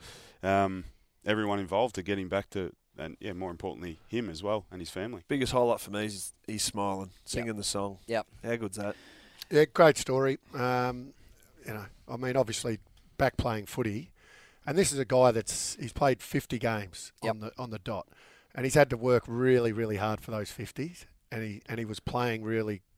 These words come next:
Speaker 4: sort of some more consistent footy for North before, um, you know, uh, so I'd, I'd, you know, I'd love to, I'd love to, and, and the,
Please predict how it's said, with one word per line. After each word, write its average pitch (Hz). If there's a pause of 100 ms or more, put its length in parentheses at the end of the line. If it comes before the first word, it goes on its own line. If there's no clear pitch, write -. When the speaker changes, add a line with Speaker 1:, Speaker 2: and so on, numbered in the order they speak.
(140)
Speaker 4:
sort -
of 104
some -
more 107
consistent 110
footy 165 (320)
for 117
North 110
before, 110 (600)
um, 110 (220)
you 131
know, 110 (640)
uh, 127
so 123 (140)
I'd, 131 (140)
I'd, 123 (260)
you 123
know, 101 (200)
I'd 123
love 123
to, 110 (140)
I'd 123
love 120
to, 147
and, 139
and 143
the, 135